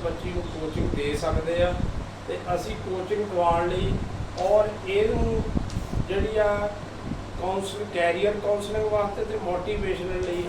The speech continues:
ਹਰੇਕ ਥੋੜ੍ਹੇ ਥੋੜ੍ਹੇ ਸਮੇਂ ਬਾਅਦ ਅਸੀਂ ਕੋਸ਼ਿਸ਼ ਕਰਾਂਗੇ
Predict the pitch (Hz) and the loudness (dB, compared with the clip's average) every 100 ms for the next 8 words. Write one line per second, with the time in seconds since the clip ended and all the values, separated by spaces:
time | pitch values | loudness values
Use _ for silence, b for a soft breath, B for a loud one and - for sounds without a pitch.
0 | 156 160 185 202 - 175 160 - - - | -2 0 2 0 2 0 0 -4 -10 -12
1 | - - - - - - - 196 233 196 | -12 -12 -12 -12 -12 -8 0 2 4 4
2 | 202 202 185 180 180 180 180 175 - - | 2 2 0 -2 0 0 0 0 -2 0
3 | 170 165 180 - 165 170 - | 0 0 -2 -2 2 2 2